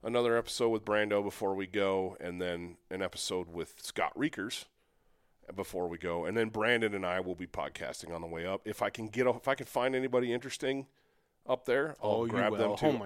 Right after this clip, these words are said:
Speaker 1: I'm betting, I'm betting our
Speaker 2: Canada?
Speaker 1: outfitters.
Speaker 2: Everybody's interesting up there.
Speaker 1: <laughs>
Speaker 2: Those people have a new level of
Speaker 1: Yeah,
Speaker 2: weird.
Speaker 1: eh? Yeah.
Speaker 2: <laughs>
Speaker 1: Oh,
Speaker 2: They're,
Speaker 1: man.
Speaker 2: they're, I've
Speaker 1: New
Speaker 2: never met
Speaker 1: level
Speaker 2: one that
Speaker 1: weird.
Speaker 2: <laughs> I've never met a Canadian that was like, "Huh, you're kinda boring."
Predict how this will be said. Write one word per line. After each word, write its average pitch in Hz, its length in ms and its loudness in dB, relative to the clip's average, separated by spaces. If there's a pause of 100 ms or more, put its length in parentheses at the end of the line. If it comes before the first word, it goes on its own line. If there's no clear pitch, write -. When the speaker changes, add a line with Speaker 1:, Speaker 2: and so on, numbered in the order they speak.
(120)
Speaker 1:
I'm 226 140 6
betting, 135 420 8 (120)
I'm 120 140 4
betting 110 300 6
our 101 40 0
Speaker 2:
Canada? 202 340 8
Speaker 1:
outfitters. 208 460 4
Speaker 2:
Everybody's 165 540 10
interesting 123 540 2
up 113 200 0
there. 104 220 4 (160)
Speaker 1:
<laughs> - 160 -6
Speaker 2:
Those 175 160 6
people 233 360 6
have 180 180 10
a 156 60 6
new 190 180 8
level 175 420 8
of 120 80 4
Speaker 1:
Yeah, 139 80 8
Speaker 2:
weird. 151 300 10
Speaker 1:
eh? 101 240 0 (180)
Yeah. 120 440 0 (340)
Speaker 2:
<laughs> 151 80 8 (320)
Speaker 1:
Oh, 143 340 12
Speaker 2:
They're, 196 160 12
Speaker 1:
man. 117 460 8
Speaker 2:
they're, 107 100 0 (180)
I've 156 260 6
Speaker 1:
New 185 60 2
Speaker 2:
never 180 260 10
met 165 100 10
Speaker 1:
level 175 180 10
Speaker 2:
one 170 160 10
that 147 180 8
Speaker 1:
weird. 123 460 2 (200)
Speaker 2:
<laughs> - 180 -4
I've 165 140 8
never 170 220 6
met 160 200 10
a 143 60 6
Canadian 143 520 6
that 123 120 2
was 110 140 0
like, 113 200 2
"Huh, 180 120 -4
you're 175 140 2
kinda 95 240 -4
boring." 98 420 -2